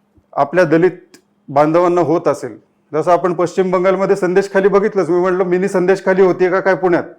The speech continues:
अशी भीती वाटायला लागली आता. तर या सगळ्याचा आपण विचार केला पाहिजे.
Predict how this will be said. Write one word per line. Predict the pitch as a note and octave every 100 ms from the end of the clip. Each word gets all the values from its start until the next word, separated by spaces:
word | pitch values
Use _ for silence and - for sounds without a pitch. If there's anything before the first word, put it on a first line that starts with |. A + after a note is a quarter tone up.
| _ _ _ _ _ -
अशी | C#3 G3
भीती | F3+ F3
वाटायला | F#3+ F#3 G3 F#3+
लागली | F3+ E3
आता. | C3+ A2+ - _ _ _ _ _ _ _ _ _ _ _ _ _ _ _ _
तर | D#3 C#3
या | D#3+
सगळ्याचा | F#3+ F3 E3+ F3+ F3+
आपण | E3 E3
विचार | D#3 D3 D#3
केला | D#3+ C#3+
पाहिजे. | C#3+ C3+ B2+ C#3+